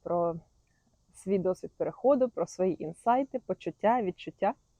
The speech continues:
Дуже радію, що вас стає більше з кожним днем, за ваші лайки, за те, що пригощаєте мене кавою.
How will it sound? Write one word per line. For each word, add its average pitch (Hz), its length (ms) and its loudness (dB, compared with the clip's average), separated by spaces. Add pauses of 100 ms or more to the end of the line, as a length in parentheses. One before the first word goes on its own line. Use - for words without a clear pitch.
(580)
Дуже 190 240 0
радію, 185 360 2
що - 160 -8
вас 175 200 0
стає 170 320 -2
більше 226 400 -2
з - 60 -14
кожним 233 400 2
днем, 220 320 -2 (760)
за 170 80 0
ваші 156 340 -2
лайки, 247 600 -2 (300)
за 180 60 -8
те, 185 100 -4
що 175 140 -12
пригощаєте 175 640 -6
мене 170 220 -4
кавою. 220 640 0